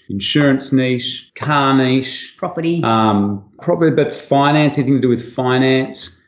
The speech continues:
Speaker 1: because the leads are worth so much. But particularly, so the classic, which you would expect, they're sort of the niches, well, Liz and I take it for granted, I'm presuming most people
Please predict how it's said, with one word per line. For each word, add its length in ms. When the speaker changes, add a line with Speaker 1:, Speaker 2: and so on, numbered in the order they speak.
Speaker 1:
because 200
the 40
leads 440
are 40
worth 280
so 240
much. 480
But 440
particularly, 580
so 220
the 160
classic, 560
which 200
you 80
would 100
expect, 500
they're 100
sort 240
of 80
the 60
niches, 720
well, 340
Liz 180
and 80
I 100
take 220
it 80
for 80
granted, 220
I'm 40
presuming 520
most 240
people 140